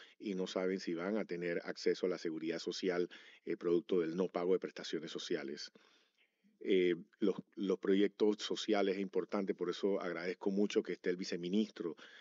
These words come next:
de Desarrollo Social que nos acompaña aquí, eh, en esta, en esta audiencia, que significa mucho. En los programas sociales es importante y sé que, que tomará cuenta de, de lo que estamos hablando. La consulta de participación ciudadana,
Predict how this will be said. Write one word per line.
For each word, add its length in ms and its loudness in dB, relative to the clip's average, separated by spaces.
de 100 0
Desarrollo 500 0
Social 500 0
que 140 0
nos 100 -6
acompaña 800 -4
aquí, 460 -6
eh, 500 -4
en 140 -6
esta, 520 0
en 160 -4
esta 220 -6
audiencia, 560 0
que 120 -8
significa 520 -6
mucho. 360 -4
En 60 -6
los 100 -4
programas 300 -4
sociales 320 -2
es 80 -4
importante 640 -2
y 80 0
sé 200 0
que, 280 2
que 160 -4
tomará 340 -6
cuenta 420 -6
de, 180 -6
de 320 -12
lo 140 -8
que 80 -14
estamos 280 -12
hablando. 440 -10
La 140 -2
consulta 500 2
de 80 4
participación 540 -2
ciudadana, 520 4